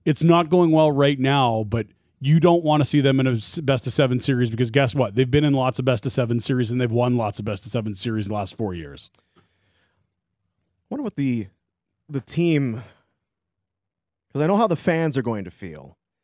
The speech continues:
Speaker 2: This is great. Finish first. Yep. And then as soon as your opponent is nailed down, then the nervous energy starts. "Oh, God, is it Dallas again? Oh, jeez."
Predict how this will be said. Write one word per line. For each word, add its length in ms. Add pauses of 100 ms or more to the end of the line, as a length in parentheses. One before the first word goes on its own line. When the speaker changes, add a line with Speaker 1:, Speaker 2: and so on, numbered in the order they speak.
(400)
Speaker 2:
This 280
is 160
great. 380 (120)
Finish 280
first. 580
Yep. 380 (100)
And 100
then 180
as 140
soon 280
as 180
your 180
opponent 460
is 120
nailed 340
down, 440 (420)
then 360
the 80
nervous 420
energy 380
starts. 320
"Oh, 240
God, 220
is 120
it 80
Dallas 380
again? 420
Oh, 280
jeez." 260